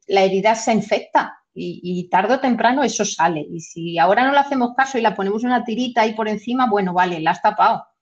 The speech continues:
pero no la has curado desde dentro, desde la raíz. Y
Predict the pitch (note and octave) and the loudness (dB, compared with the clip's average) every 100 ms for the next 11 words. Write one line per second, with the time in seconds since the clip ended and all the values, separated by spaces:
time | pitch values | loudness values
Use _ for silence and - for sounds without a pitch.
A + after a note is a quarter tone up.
0 | _ _ _ _ - G3 F#3 F3+ E3+ F#3 | _ _ _ _ -4 -2 -2 -4 -4 -4
1 | - G3 A3 A3+ G3 F#3 F3+ A3 A#3+ G3 | -2 2 2 0 -4 -4 -2 -2 -2 -2
2 | F3+ F3 F3+ F3+ E3+ E3+ F#3 F#3 - _ | -4 -4 -4 -4 -4 -2 -2 -4 -12 _
3 | _ _ _ _ _ _ _ G3 E3 | _ _ _ _ _ _ _ -12 -10